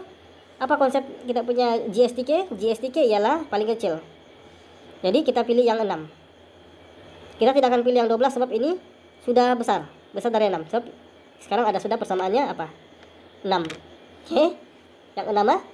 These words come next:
Kita tulis panjang sikit. Okey, enam. Atas sini pula kita tulis, ah. Satu darab berapa itu? Kamu tengok yang di tiga ini. Yang keberapa yang, dia punya bulatan ini yang keberapa? Satu, dua. Jadi, darab dua. Okey, yang satu, yang atas punya, yang atas pula itu. Atas dua, dua sini, atas dua.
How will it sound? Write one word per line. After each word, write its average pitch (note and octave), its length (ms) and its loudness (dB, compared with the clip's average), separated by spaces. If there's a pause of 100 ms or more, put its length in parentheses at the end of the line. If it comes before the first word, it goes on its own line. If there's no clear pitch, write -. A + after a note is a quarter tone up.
(440)
Kita F3+ 80 -8
tulis G#3+ 160 0
panjang G3+ 240 2
sikit. F#3 320 -6
Okey, F#3+ 240 2
enam. G#3+ 240 2 (160)
Atas B3 160 0
sini C4 160 4
pula C4 160 6
kita A3+ 80 -4
tulis, G#3+ 240 0
ah. D#4+ 80 4 (400)
Satu A#3+ 240 0
darab C#4 240 4
berapa C#4+ 160 4
itu? D#4 160 2 (960)
Kamu A#3 240 2
tengok C4+ 240 2
yang G#3+ 160 0
di G#3+ 80 -4
tiga G#3 160 -2
ini. F3 240 -6
Yang G3 160 -6
keberapa A#3 240 2
yang, G3 240 2 (640)
dia G#3+ 80 -2
punya B3 160 6
bulatan C4 320 4
ini D4+ 80 2
yang B3+ 80 0
keberapa? G3+ 400 -2
Satu, A#3+ 240 -4
dua. G#3+ 240 -2 (160)
Jadi, G#3 240 -6
darab F#3 160 -2
dua. G3+ 320 0 (880)
Okey, A3+ 80 4
yang B3 80 4
satu, A3 240 -2
yang F#3 160 -2
atas A3 80 -4
punya, - 320 -2
yang A3+ 160 2
atas A#3 240 -2
pula G#3 160 0
itu. A#3+ 320 0 (240)
Atas - 160 -8
dua, A3 320 2
dua F#3+ 240 -4
sini, E3+ 160 -4
atas F3 160 -10
dua. F3 160 -6